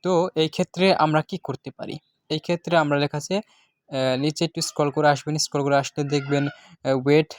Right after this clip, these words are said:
and height, এখানে ওয়েট এবং হাইটে ক্লিক করার পর লেখা আছে কাস্টম। তো আপনারা এখানে কাস্টমে ক্লিক করবেন।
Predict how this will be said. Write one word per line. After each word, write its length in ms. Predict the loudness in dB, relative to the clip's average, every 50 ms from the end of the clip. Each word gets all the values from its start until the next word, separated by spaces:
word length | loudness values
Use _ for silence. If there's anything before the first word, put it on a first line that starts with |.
| -16 -6 -2
and 240 | 0 0 0 -2 -2
height, 320 | -2 0 0 0 0 -2 -6 -14 _ -20 -20 _ _ _
এখানে 480 | -10 -4 -2 -2 0 0 0 0 -2 -2 -2
ওয়েট 260 | -2 0 0 0 0
এবং 180 | -2 -2 -2 0
হাইটে 300 | 0 0 0 2 0 -2
ক্লিক 240 | -4 _ -10 -10 -8 _
করার 240 | -4 -2 -2 -2 -4
পর 160 | -4 -4 -2
লেখা 220 | 0 0 0 -2
আছে 200 | -4 -6 -6 -8
কাস্টম। 440 | -6 -4 -4 -4 -6 -6 -6 -8 -8 -8 _ _ _ _ _ _ _
তো 80 | _ -6
আপনারা 220 | -6 -4 -6 -6
এখানে 180 | -6 -4 -6 -6
কাস্টমে 520 | -2 -2 -2 -2 -2 -4 -2 -2 -2 -2
ক্লিক 220 | -4 -4 -8 -10 -10 _
করবেন। 300 | -6 -6 -2 0 -2 -2